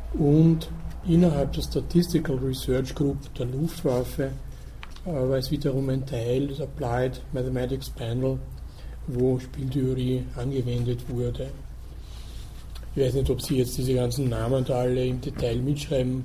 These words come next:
brauchen, das ist, äh, nicht so notwendig. Man kommt halt nicht drum herum, diese Institutionen zu nennen, aber es ist jetzt sozusagen nicht Prüfungsstoff, wenn Sie so wollen. Äh, Sie sollen nur ungefähr eine Ahnung davon bekommen, wo das jeweils angesiedelt war und warum.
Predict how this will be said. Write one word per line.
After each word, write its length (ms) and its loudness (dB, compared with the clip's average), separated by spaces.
brauchen, 420 0
das 240 -4
ist, 300 -4
äh, 40 -2
nicht 160 2
so 140 0
notwendig. 640 8
Man 260 2
kommt 260 4
halt 120 6
nicht 220 2
drum 180 4
herum, 300 0
diese 200 0
Institutionen 760 -2
zu 100 -2
nennen, 460 0
aber 240 2
es 160 -2
ist 140 -4
jetzt 260 0
sozusagen 460 2
nicht 160 2
Prüfungsstoff, 800 4
wenn 160 -2
Sie 100 -4
so 240 -4
wollen. 380 -2
Äh, 320 0
Sie 120 -8
sollen 280 6
nur 160 4
ungefähr 800 2
eine 240 -4
Ahnung 260 -4
davon 320 -2
bekommen, 680 2
wo 220 4
das 240 0
jeweils 320 0
angesiedelt 680 -2
war 160 2
und 160 0
warum. 540 4